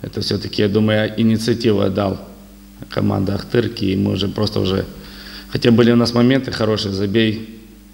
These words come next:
Руслан Степанюк, гол, я думаю, может быть, перешло в другое русло. А так, конечно,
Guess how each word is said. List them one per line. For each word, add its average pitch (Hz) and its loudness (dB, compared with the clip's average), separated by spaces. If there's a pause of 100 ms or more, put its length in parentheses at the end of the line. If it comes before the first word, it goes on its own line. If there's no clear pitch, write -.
(120)
Руслан 107 -2
Степанюк, 110 -2
гол, 117 4
я 104 2
думаю, 101 -2
может 98 -4
быть, 98 -2 (640)
перешло 104 0 (280)
в 104 -6
другое 101 2
русло. 95 -4
А 95 -4
так, 110 -4
конечно, 104 -2